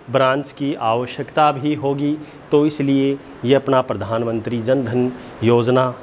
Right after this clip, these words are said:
थी, जो कि मैंने आपको संक्षिप्त रूप में सारगर्भित तरीके से मैंने आपको बताया। अगले वीडियो में यूनिट संख्या सेकंड का जो अंतिम चैप्टर है उनका हम अध्ययन करेंगे, जिसमें हम पढ़ेंगे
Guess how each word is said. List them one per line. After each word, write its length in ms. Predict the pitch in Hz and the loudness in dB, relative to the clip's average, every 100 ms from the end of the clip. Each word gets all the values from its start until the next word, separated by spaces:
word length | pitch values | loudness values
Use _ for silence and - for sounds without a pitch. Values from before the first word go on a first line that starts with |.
| - - - - - - - | -20 -20 -20 -20 -20 -20 -2
थी, 340 | - 160 175 170 - - | 4 4 4 -2 -12 0
जो 160 | 123 135 | 2 2
कि 180 | 139 | 0
मैंने 300 | 131 123 117 113 | 0 2 2 2
आपको 500 | 107 107 143 143 139 - - | 0 0 2 2 0 -10 -20
संक्षिप्त 800 | - - - 160 175 - - - | -16 -2 2 2 2 0 0 2
रूप 260 | 185 170 151 | 2 2 2
में 240 | 147 151 151 - - | 2 2 -4 -18 -20
सारगर्भित 840 | - - 165 208 175 156 151 170 | -4 0 2 2 -2 -4 -4 -4
तरीके 340 | 139 135 139 143 | -4 -2 -2 0
से 280 | 135 131 131 - - - | 0 -2 -4 -12 -18 0
मैंने 160 | 123 127 | 4 4
आपको 320 | 120 - 110 | 4 0 -8
बताया। 440 | 104 104 107 117 127 - - - - | -6 -4 -2 -4 -6 -16 -20 -20 0
अगले 320 | 151 170 233 240 | 2 4 4 4
वीडियो 360 | 208 202 202 | 2 2 2
में 320 | 190 160 165 165 113 107 | 4 2 0 -8 -16 -4
यूनिट 380 | 139 196 226 | 2 2 2
संख्या 560 | - - 185 180 - 180 | -4 -2 0 0 2 0
सेकंड 640 | 180 - 160 160 180 175 | 0 -4 -4 0 0 0
का 220 | 143 113 - - - - - | -2 -4 -6 -18 -20 -20 -10
जो 220 | 113 123 123 - | 0 0 0 0
अंतिम 340 | 127 131 - 214 | -2 2 4 4
चैप्टर 380 | 196 185 - | 2 0 -2
है 500 | - 139 139 139 - - - - | 0 0 0 -4 -16 -20 -20 -2
उनका 260 | 151 160 185 | 2 4 4
हम 160 | 175 | 4
अध्ययन 280 | 147 113 185 | 2 2 0
करेंगे, 480 | 165 139 139 139 139 | 2 2 2 0 -2
जिसमें 340 | 139 160 190 190 | -4 -2 0 0
हम 80 | |
पढ़ेंगे 440 | 165 143 160 160 | 0 2 2 2